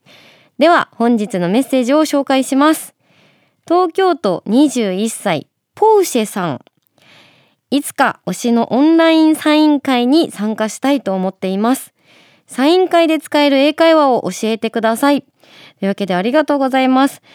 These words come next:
私もね、あの、推しのオンラインサイン会とかよく、あの、参加してるんですけど、確かに、あの、英語圏じゃない推しでも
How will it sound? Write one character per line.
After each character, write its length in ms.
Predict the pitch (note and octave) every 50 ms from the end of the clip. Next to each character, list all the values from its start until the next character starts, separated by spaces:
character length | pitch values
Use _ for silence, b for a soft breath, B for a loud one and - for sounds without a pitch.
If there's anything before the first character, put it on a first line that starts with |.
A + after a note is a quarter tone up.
| b b b b b b -
私 320 | G3+ - - C4+ - -
も 160 | D4 D4 D4
ね、 240 | C#4+ C#4+ D4 D4 D4
あ 140 | C#4 A3+ G#3+
の、 140 | F#3+ F3 -
推 80 | -
し 240 | G3 - - B3 A#3+ A#3
の 260 | A3+ A3+ A3+ A3+ -
オ 80 | A3
ン 100 | A#3+ A#3+
ラ 100 | A#3+ A#3
イ 120 | A#3 A#3 A#3
ン 80 | A#3
サ 160 | A3 - A#3 A3+
イ 100 | A3+ A#3
ン 120 | A#3 A3
会 240 | - G#3 F#3+ F3+ F3
と 100 | - D#3
か 140 | - C#3+ D3
よ 180 | E3+ F#3+ F#3+
く、 400 | - - - E3+ E3+ E3 D#3+ D#3 -
あ 120 | - E3+
の、 260 | D#3+ E3 D#3+ D#3 D3+ D3+
参 200 | F3+ F#3+ G3 F#3+
加 100 | F#3 F#3+
し 80 | -
て 140 | - G3 G3+
る 100 | G#3 G3+
ん 60 | F#3
で 100 | E3+ E3+
す 140 | E3 - -
け 100 | - E3
ど、 240 | F3 G3 F#3+ F#3 B B B B B B B _
確 180 | F4 E4+ -
か 120 | - A#3+ G#3
に、 160 | E3+ D#3+ -
あ 120 | - E3+ D#3+
の、 240 | D#3+ D#3 D#3 - - _ _ -
英 220 | C#4 E4+ F#4+ G4
語 120 | F4+ G#4+ F#4+
圏 280 | - F#4 E4 C#4 A#3 G#3
じ 100 | - F#3
ゃ 60 | E3+
な 180 | F3+ F#3 G3 F#3
い 160 | E3 D#3 - -
推 80 | E3
し 220 | D#3+ - - F3+ E3+
で 120 | E3 F#3
も 460 | E3 D#3 F3 F#3+ G3 F#3+ E3+ D#3 -